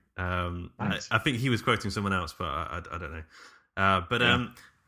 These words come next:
Speaker 1: so moving on from, uh, from this woo-woo stuff. Uh, so, uh, is there any resources out there, uh, books for, for story development or,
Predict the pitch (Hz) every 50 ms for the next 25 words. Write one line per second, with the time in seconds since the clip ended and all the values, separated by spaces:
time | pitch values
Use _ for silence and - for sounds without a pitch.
0 | _ _ _ _ - - - 135 127 131 151 147 139 139 135 135 127 110 - -
1 | - - 123 117 113 110 107 101 - - 104 104 101 95 95 95 - - - -
2 | - 95 95 95 95 95 - - 110 95 95 98 92 92 90 82 - 110 107 110
3 | - _ - 110 113 113 113 117 123 120 117 - - 143 139 143 147 147 143 -
4 | 143 143 135 151 147 160 202 208 190 175 190 202 190 - - 117 101 95 - -
5 | 98 92 85 - - - - 104 104 101 - - 76 104 98 98 98 95 87 -
6 | _ _ _ _ - 98 95 92 85 82 - _ - 147 117 - - - - -
7 | - - - - - - _ _ - 110 101 98 - - 101 - - - 110 104
8 | 101 98 95 95 90 95 92 101 98 87 98 98 95 98 - _ - 87 85 82
9 | 85 85 82